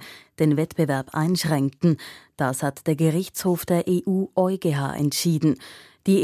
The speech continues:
E-U-Kommission hatte eine Buße von eins Komma null sechs Milliarden Euro gegen Intel verhängt. Die Begründung lautete, das Unternehmen habe seine beherrschende Stellung im Markt missbraucht.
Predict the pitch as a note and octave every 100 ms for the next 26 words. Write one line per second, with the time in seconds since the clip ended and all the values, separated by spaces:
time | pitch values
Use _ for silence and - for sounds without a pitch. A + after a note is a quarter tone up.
0 | G3 G3+ G3+ G#3+ G#3 - G3+ F#3+ F3+ F#3+
1 | F3+ F3 D#3+ F3 G3 F#3+ F3+ F3 E3+ F3
2 | G3 - F3+ E3+ E3 F3 G3+ - D3+ -
3 | D#3 D3 C#3 C3 D3 - D#3 E3 D3 C#3
4 | D3 D#3 - D#3+ D3+ D#3 D3 - D3 D3+
5 | C3 - - - - _ - D#3 D3+ C#3+
6 | D3+ E3 F3+ F#3 D#3+ E3 F3 D#3+ E3+ D3
7 | - - - - E3 F#3+ F3+ F3+ F3 F#3
8 | G3+ F#3+ G3 F#3+ F3+ F3 E3+ D3 D#3+ F#3
9 | - G3+ F#3+ - - F3+ F#3 D#3 C#3 B2+
10 | - - D3+ C3+ - C#3+ D3+ C#3 - -
11 | - -